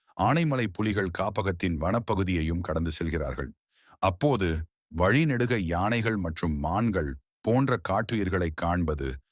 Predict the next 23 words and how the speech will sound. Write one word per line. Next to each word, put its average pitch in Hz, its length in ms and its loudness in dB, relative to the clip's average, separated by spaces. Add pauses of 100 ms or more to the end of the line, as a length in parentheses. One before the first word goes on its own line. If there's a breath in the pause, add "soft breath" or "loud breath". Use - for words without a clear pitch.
(240)
அவர்களுக்கு 92 520 2
ஒரு 82 180 -2
புதிய 107 340 0
அனுபவமாக 82 600 -2
இருக்கிறது. - 440 -8 (680)
நடுப்பகுதி. 76 560 0 (760)
மூணாறு 170 480 4
வந்ததும் 92 440 0 (360)
அவர்களின் 107 460 4
கண்களுக்கு 147 560 2
எதிரே 98 300 0
பச்சை 90 400 -4
நிற 98 200 0 (480)
விரிப்பு 117 440 2
போல் 92 380 -2
தேயிலை 127 420 2
தோட்டங்கள் 82 580 -2
பறந்து 98 360 2
விரிந்திருக்கின்றன. 76 680 -2 (840 soft breath)
அங்குள்ள 117 480 4
உயரமான 117 560 0
மலைகளும் 92 500 0 (440 soft breath)
அருவிகளும் 95 600 2